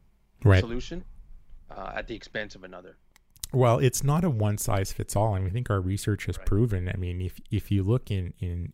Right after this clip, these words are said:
Speaker 1: in L A, for example, you know, versus the rest of parts of the other, uh, I would say other states, and I wouldn't say it's not,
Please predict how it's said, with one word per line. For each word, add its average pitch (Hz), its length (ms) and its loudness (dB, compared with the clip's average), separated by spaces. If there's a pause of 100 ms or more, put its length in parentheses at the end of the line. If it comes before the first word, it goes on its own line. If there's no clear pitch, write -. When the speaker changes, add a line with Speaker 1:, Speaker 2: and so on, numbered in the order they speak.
(100)
Speaker 1:
in 87 260 -4
L 87 240 0
A, 92 400 0
for 90 180 -2
example, 87 600 -4 (1120)
you 104 100 2
know, 87 340 4 (720)
versus 113 440 4
the 101 80 6
rest 95 400 4
of 98 240 0 (120)
parts 104 280 8
of 87 120 2
the 90 140 2
other, 104 320 4
uh, 95 480 -2
I - 20 2
would 98 120 0
say 87 220 0
other 95 200 2
states, - 500 0
and 107 120 -4
I - 20 0
wouldn't 92 220 -2
say 92 180 0 (200)
it's - 220 -6
not, 92 280 0